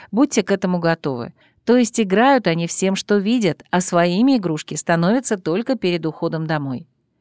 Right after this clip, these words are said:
Никогда не принесла бы этого робота на детскую площадку, если б знала, что из-за него разразится такой скандал. Ещё и сломали его, а ведь он такой дорогой,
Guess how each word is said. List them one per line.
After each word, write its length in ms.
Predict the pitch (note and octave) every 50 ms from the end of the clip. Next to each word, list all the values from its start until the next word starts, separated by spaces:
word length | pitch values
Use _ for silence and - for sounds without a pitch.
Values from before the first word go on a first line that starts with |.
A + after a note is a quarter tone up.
| _ _ _ - - - - _
Никогда 560 | - G3+ G#3+ A3 G#3 A3 G#3 G#3 G3+ A3 G3+ F3+
не 100 | F3+ F3
принесла 480 | - F#3 F#3 F#3+ F#3+ - G3+ F#3+ F3+
бы 100 | E3+ F3+
этого 280 | F3+ F3 - F3+ F#3 F#3+
робота 340 | G3 F#3+ E3+ F3 E3+ - F3
на 120 | F#3 F3+
детскую 340 | F3+ F#3 F3 - - G3 F#3
площадку, 500 | - G3 G3 G3 - D4+ D#4 - - F3+
если 280 | F3+ F#3 F#3 - G3+
б 80 | F#3+ F#3
знала, 360 | F3+ F#3 G#3+ B3+ C#4+ B3+ G#3
что 220 | F3+ - - F#3 F3+
из-за 200 | F3 E3 F3+ F3+
него 240 | F3+ F#3 G3+ B3
разразится 600 | B3 A3+ F#3 F3 E3+ E3+ E3 F#3+ G3+ F#3 - F#3
такой 280 | E3+ - E3+ - F3 F3
скандал. 560 | D#3+ - - F3 E3 E3 D3 D3 C3+ C3+ - _ _ - - - - -
Ещё 320 | - G#3 A3 - - C#4+ C#4
и 40 | B3
сломали 580 | - - B3 B3+ B3 G#3 E3 E3 F3+ G#3 G3+
его, 320 | F#3 E3 C#3+ C#3+ D3 C#3 - - - - -
а 100 | F3+ E3+
ведь 200 | F3+ F#3 - G#3
он 120 | G3 F#3+
такой 360 | - F#3+ F#3 F#3 - D4+ D#4+
дорогой, 580 | B3+ A#3 G3+ F3+ F3 E3 D#3+ D#3 D3+ C#3 -